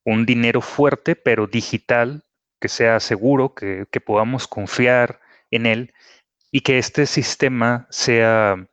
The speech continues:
descentralizado y distribuido? Aquí, eh, en este white paper, po-, por esta figura llamada Satoshi Nakamoto, que no, no, no se le atribuye a una sola persona o, o a un grupo específico, pero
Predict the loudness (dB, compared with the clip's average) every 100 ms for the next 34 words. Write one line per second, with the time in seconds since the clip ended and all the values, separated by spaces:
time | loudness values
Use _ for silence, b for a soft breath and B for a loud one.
0 | B B B B -6 -2 -2 -2 -2 -2
1 | -2 0 2 2 0 -4 -6 -6 -2 2
2 | 2 0 -6 _ _ _ _ _ _ _
3 | _ _ _ -6 -6 -2 0 2 2 0
4 | 0 0 -2 -2 -2 -2 -4 0 0 0
5 | -2 -2 -2 -4 -4 -14 -12 -4 -2 -2
6 | 0 0 0 0 0 2 2 0 0 2
7 | 2 2 0 -2 0 0 -2 -4 -8 -6
8 | -4 -6 -4 -4 -4 -8 -6 -6 -6 -12
9 | _ _ _ _ -4 -2 -2 -2 0 0
10 | 0 0 0 0 0 2 2 2 0 -2
11 | -2 -2 -4 -2 -2 0 0 0 0 -4
12 | B B B B B 0 0 2 2 4
13 | 2 2 2 0 0 -4 -2 -4 -2 -2
14 | -2 -4 -2 -2 -4 -6